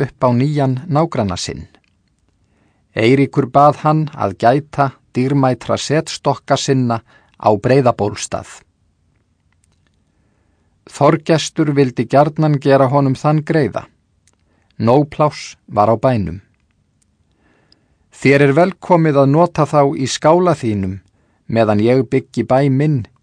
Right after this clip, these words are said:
í Öxney,“ sagði Eiríkur við Þorgest.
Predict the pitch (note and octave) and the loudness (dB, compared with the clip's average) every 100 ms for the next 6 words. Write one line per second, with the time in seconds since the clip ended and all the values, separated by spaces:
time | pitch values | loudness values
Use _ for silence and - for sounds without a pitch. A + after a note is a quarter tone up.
0 | - G2+ B2 D#3 - G#2+ F2 E2 - _ | -6 -2 -2 -4 -8 -6 -6 -8 -14 _
1 | _ _ _ _ - A2+ G2+ F#2+ G#2+ C#3 | _ _ _ _ -4 -2 -2 -4 -2 -2
2 | C3 G#2+ - - - _ _ _ _ G#2 | -2 -8 -10 -14 -14 _ _ _ _ -4
3 | F#2+ - C3 - - A#1+ - - - | -4 0 -2 -2 -12 -12 -14 -16 -20